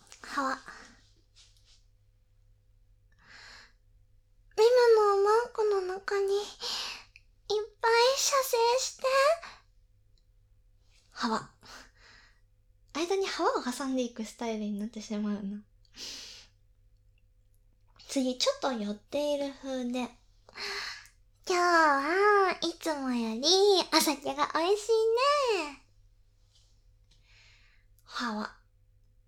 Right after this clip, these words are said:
終わるたびはわっていう人になってしまう。寝取り趣味の小悪魔ミムちゃんということです。はあ、なるほどね。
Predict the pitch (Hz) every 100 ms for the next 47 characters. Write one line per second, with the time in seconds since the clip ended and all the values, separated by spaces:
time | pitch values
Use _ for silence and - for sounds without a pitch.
0 | - 269 330 392 453 427 440 370 339 415
1 | - 254 240 240 254 254 233 233 233 220
2 | 220 - _ _ - - - - 240 247
3 | 403 427 440 427 339 262 208 - 302 339
4 | 359 359 349 339 285 262 214 196 202 190
5 | 196 196 202 202 - - _ - - -
6 | - - - _ _ - - 233 226 214
7 | 208 214 247 247 262 285 302 339